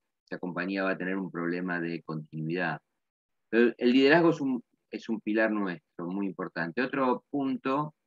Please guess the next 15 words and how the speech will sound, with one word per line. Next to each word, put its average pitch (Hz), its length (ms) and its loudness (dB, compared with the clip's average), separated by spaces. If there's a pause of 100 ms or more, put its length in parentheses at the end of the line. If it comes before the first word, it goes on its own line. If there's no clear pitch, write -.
(1040)
eh, 92 720 0 (340)
es 101 160 -8
el 110 80 -2
conocimiento 104 800 0
de 87 80 -2
la 85 60 -2
organización 85 1000 -4 (280)
y 92 100 -4
obviamente 98 500 0
todo 104 140 0
lo 98 140 2
que - 140 -12
implica 98 380 -2
con 85 200 -6
sus - 180 -18